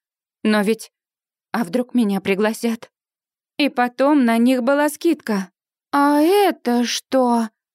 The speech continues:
Она осторожно вытаскивает маску для фехтования. Это точно можно отправить в мусорное ведро.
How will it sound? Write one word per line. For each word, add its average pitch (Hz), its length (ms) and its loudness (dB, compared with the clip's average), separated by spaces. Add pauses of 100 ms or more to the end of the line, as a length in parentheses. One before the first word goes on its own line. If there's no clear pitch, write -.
(240)
Она 277 380 2
осторожно 269 720 0
вытаскивает 254 760 -2
маску 269 540 0
для 233 320 0
фехтования. 214 960 -2 (540)
Это 339 280 0
точно 233 420 -2
можно 254 340 2
отправить 247 420 -2
в 214 60 -8
мусорное 214 640 0
ведро. 190 400 0